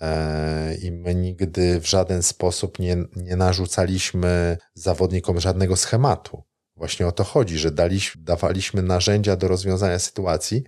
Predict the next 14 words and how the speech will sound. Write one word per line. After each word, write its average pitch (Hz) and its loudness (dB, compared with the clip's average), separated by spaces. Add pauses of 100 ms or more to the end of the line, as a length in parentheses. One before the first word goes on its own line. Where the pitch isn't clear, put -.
(380)
a 90 -2
za-, 87 2
a 87 2
zawodnicy 92 2
musieli 98 2
tą 95 2
sytuację 98 2
rozwiązać 95 2
sami. 76 -2 (840)
Ale 90 4 (120)
dawaliśmy 95 0
im 92 2
narzędzia, 90 2 (320)
szczególnie 92 2